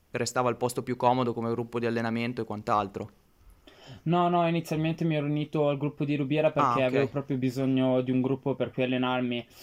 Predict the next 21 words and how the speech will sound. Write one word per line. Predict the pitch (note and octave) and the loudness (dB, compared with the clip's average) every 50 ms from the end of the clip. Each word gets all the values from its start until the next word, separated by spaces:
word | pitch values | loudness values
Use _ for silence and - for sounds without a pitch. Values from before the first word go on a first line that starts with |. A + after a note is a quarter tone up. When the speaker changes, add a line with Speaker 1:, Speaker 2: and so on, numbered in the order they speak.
| - - - - | -20 -20 -12 -6
Speaker 2:
anche | - B2+ B2+ - C3+ | -4 -4 -2 -2 -2
perché, | C3+ C3+ B2 B2+ - - C3 B2+ B2+ C3 C3 B2+ C3 C3 B2+ - - _ - | 0 0 -2 -2 0 0 2 4 4 4 4 4 4 2 2 0 -4 _ -8
eh, | - B2+ B2 B2 B2 A#2+ A#2+ A#2+ B2 A#2 A#2 B2+ - _ _ _ _ _ _ _ _ - - - - - _ _ _ _ - - _ _ _ _ _ _ _ _ _ _ _ _ _ _ _ - - - - | -4 -2 0 0 0 0 -2 -2 -2 -2 -4 -6 -8 _ _ _ _ _ _ _ _ -20 -20 -20 -20 -20 _ _ _ _ -20 -20 _ _ _ _ _ _ _ _ _ _ _ _ _ _ _ -20 -18 -8 -4
io | E3 C#3+ D#3 | 0 2 2
ho | D#3 | 2
fatto | D3+ - D3 C#3+ - - D#3 D3 C#3+ C#3+ C#3+ C#3 | 2 2 0 0 0 0 2 2 4 4 4 4
un | C3+ C#3+ C#3+ | 2 2 2
a-, | C#3 C3+ - - | 0 0 0 -2
il | D3 C3+ | -4 -2
primo | - D#3+ D#3+ D#3 D3+ | 0 0 2 2 2
anno | D3 C#3 C#3+ D3 D3 D3 C#3+ C#3+ C#3 C#3 C3+ C#3 C3+ C3+ C3 | 2 2 2 2 2 2 4 4 4 4 4 4 2 2 0
subito | - - C#3+ D3 - D3+ | -2 -4 -4 -2 -2 -2
dopo | - D3+ - D3+ | -2 -2 -2 -2
le | D3 C#3 | -2 -2
superiori | - D3+ C3 D3+ C3+ C#3 D3 D3+ D3+ D3+ D3 | -2 -2 -2 0 0 2 4 4 4 4 4
ho | C#3+ | 4
lavorato | C3+ C#3 C3+ B2+ C3+ C#3 C#3 C3 B2+ - - C#3+ C#3 C3+ C3 C3 C3 B2+ B2+ | 4 4 2 2 2 2 2 2 2 0 -2 0 2 2 2 2 0 0 0
un | B2+ C3 C3 | 0 -2 -2
po' | B2+ C3+ B2+ B2+ C3 B2+ B2+ B2 B2+ B2+ - - | 0 2 2 2 4 2 2 0 -2 -6 -10 -8
come | - C3 B2+ B2+ | -2 0 0 0
fioraio | - D3 C#3 B2+ A#2+ B2 B2+ B2+ B2 C3 B2+ C3 C3 | 2 0 0 2 4 2 2 2 2 2 2 2 0